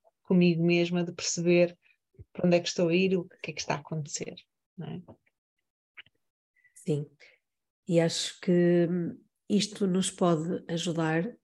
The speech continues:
Speaker 2: a iniciar novos ciclos, então, hum,
Speaker 1: Uhum.
Speaker 2: como tu estavas a propor, de uma forma mais leve e com, hum, com mais amor também, porque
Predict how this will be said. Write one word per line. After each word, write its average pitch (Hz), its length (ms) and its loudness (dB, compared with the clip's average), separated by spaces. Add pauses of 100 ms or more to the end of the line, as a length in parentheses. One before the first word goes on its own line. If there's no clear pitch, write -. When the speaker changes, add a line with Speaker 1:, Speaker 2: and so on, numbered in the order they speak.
(120)
Speaker 2:
a 175 380 0 (400)
iniciar 175 800 0
novos 147 340 -6
ciclos, 190 560 -6
então, 147 520 -6 (380)
hum, 170 720 0
Speaker 1:
Uhum. 185 460 0
Speaker 2:
como 175 160 0
tu - 60 -6
estavas 170 360 0
a 165 60 0
propor, 175 480 -2
de 175 120 0
uma 175 140 -2
forma 147 460 -4 (220)
mais 147 240 -6
leve 170 420 -2 (680)
e 196 80 -6
com, 165 220 0
hum, 165 840 0 (560)
com 170 120 -2
mais 165 260 0
amor 165 300 0
também, 165 440 0 (1080)
porque 143 480 -2